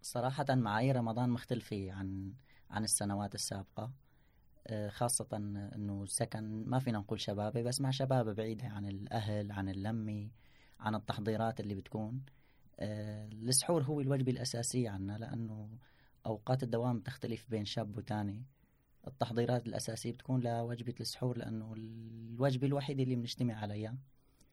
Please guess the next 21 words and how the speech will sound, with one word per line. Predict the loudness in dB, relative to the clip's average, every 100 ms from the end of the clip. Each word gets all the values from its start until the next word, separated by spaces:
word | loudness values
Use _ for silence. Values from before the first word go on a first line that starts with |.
| _ _ _
ساعات | 0 4 4 2
العمل | 0 0 0
المختلفة، | -2 -4 -4 -6 -4 -4 -2
عدم | -2 -2 -2
التواجد | -4 -6 -2 0 2 0 -2
بالمنزل | -2 -2 -2 -2 -4 -4 -12 -20 -20 -20 -8
لكل | -6 -2 -2
شخص. | 0 -2 -2 -4 -6 -10 _ _ _ _ _ _ -10
آم، | -8 -8 -8 -12 -12 0
هذا | 4 6 4
الاختلاف | 0 -2 2 2 2 -2
جذري | 0 0 4 4 6 4 2
وكتير | 0 -4 -4
كبير | -2 -2 -2
يعني. | -2 -2 -2 -6 -10 -20 -20 -20 -20 _ _ -20 _ _ _ _ _ -18 -2
آه، | 0 2
نحن | 2 2
خمس | 2 2 2
شباب | 2 4 4
موجودين | 2 0 0 0 -2
بالبيت. | -2 -2 -4